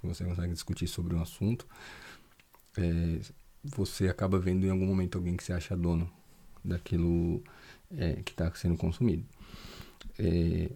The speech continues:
um, um, uma coisa que, que explica, é, que favorece ou fortalece, explica não, né? Favorece e fortalece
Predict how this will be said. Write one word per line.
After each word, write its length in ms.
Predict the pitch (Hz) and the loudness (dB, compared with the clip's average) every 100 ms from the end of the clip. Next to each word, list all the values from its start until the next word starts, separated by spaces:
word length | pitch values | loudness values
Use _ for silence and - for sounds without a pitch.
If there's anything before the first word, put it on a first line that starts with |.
| - - | -10 0
um, 260 | 135 170 - | 4 4 2
um, 420 | 120 151 - 170 - - - - - | -2 -4 -8 -12 -12 -16 -20 -20 -8
uma 220 | - 147 143 | 0 2 2
coisa 240 | 113 107 | 2 0
que, 480 | - - 101 95 87 | -4 -2 0 0 -4
que 560 | - 98 92 87 85 82 87 - - - - - | -6 -4 -2 0 -2 -4 -6 -12 -20 -20 -16 -8
explica, 640 | 85 - 101 143 - - - - - - - - _ | -8 2 4 4 2 -4 -6 -10 -10 -18 -20 -20 _
é, 340 | 101 80 82 78 | -4 -2 -2 -4
que 140 | - 87 - - | -4 -6 -8 -4
favorece 680 | 95 92 92 80 90 107 90 | -2 2 2 2 2 2 0
ou 40 | |
fortalece, 760 | - 90 - 90 85 92 101 87 | 0 -2 0 0 2 2 0 -4
explica 380 | - 170 131 | -2 -2 2
não, 80 | 85 | 2
né? 100 | 85 | 2
Favorece 520 | - 90 92 90 110 | 2 2 4 2 0
e 40 | - | -2
fortalece 540 | 98 - 85 82 - | -2 0 0 0 -4